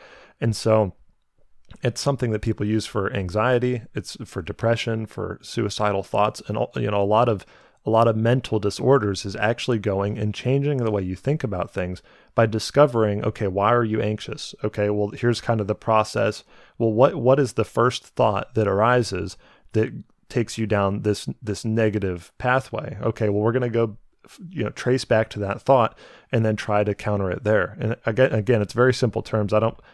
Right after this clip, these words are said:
pretend to be a counselor or somebody that knows, you know, a ton about this, but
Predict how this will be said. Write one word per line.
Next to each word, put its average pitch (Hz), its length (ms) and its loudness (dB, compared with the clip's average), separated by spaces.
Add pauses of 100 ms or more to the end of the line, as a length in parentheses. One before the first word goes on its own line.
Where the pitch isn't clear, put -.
(200)
pretend 113 340 0
to 107 40 0
be 101 100 0
a 98 60 0
counselor 120 460 2
or 95 40 0
somebody 101 300 -2
that 98 160 -2
knows, 104 460 0 (500)
you 110 140 -4
know, 95 160 -4
a - 80 0
ton 147 280 2
about 95 280 -2
this, - 240 -10
but 107 320 0